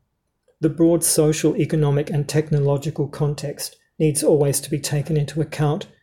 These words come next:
when considering political questions, because it's always relevant and it's always changing.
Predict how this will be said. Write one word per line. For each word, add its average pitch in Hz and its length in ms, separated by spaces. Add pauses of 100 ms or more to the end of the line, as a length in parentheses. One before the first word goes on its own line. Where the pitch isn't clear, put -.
(140)
when 147 140
considering 143 840
political 147 440
questions, - 720 (920)
because 151 440
it's - 180
always 170 400
relevant 143 400 (360)
and 160 120
it's 147 140
always 143 300
changing. 139 540